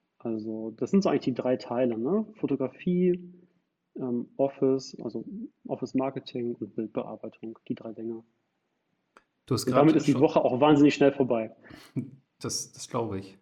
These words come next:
Speaker 2: Du hast grad schon, äh, zwei, drei Sachen gesagt, als Antwort auf die Frage, die ich eigentlich stellen wollte. Ähm,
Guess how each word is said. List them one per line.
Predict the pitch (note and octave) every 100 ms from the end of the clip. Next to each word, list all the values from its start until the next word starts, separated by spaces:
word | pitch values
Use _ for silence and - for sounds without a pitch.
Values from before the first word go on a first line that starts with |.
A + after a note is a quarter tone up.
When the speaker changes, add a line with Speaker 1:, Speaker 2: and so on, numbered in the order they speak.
| _
Speaker 2:
Du | A2+
hast | G#2+ -
grad | A#2 A#2
schon, | - A#2+ A2+ A2+ -
äh, | A#2+ G#2 -
zwei, | - A#2
drei | A2+
Sachen | G#2 A2+ A#2 G#2+ - - -
gesagt, | - G#2 A#2+ - - _ _ _
als | - -
Antwort | - A2+ -
auf | -
die | -
Frage, | - G#2
die | G2+
ich | G2+
eigentlich | G#2+ G#2
stellen | B2+ A#2+
wollte. | F#2+ G2+ C3+ - - - - _ _
Ähm, | C3+ G#2 G2 F#2+ F#2+